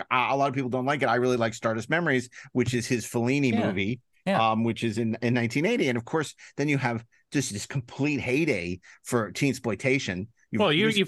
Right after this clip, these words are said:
Speaker 3: you, you, you mentioned a couple of my favorite, Purple Rose of Cairo, an
Speaker 1: Oh, yeah,
Speaker 3: utterly
Speaker 1: yeah.
Speaker 3: charming, uh, film, or B-, Broadway Danny Rose.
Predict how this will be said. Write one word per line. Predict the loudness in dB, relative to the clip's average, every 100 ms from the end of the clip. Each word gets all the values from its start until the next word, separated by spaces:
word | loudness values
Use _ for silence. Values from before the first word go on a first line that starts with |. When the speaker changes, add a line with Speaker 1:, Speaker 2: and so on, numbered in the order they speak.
| 2
Speaker 3:
you, | 2
you, | 2 2
you | 2 2
mentioned | 2 2 2
a |
couple | 2 2
of | 2
my | 2
favorite, | 2 2 2
Purple | 2 4
Rose | 4 2
of | 0
Cairo, | 2 2 4 0 -2 -10 -20 -2
an | 2
Speaker 1:
Oh, | 4 4
yeah, | 4
Speaker 3:
utterly | 4 4
Speaker 1:
yeah. | 2
Speaker 3:
charming, | 2 2 4 4 4 2 2 0 0
uh, | 0 2 2 2 -2 0
film, | 2 2 -2 -4
or | -2 -2 0
B-, | -2
Broadway | 2 4 6 4
Danny | 4 2 4
Rose. | 4 2 2 -2 -8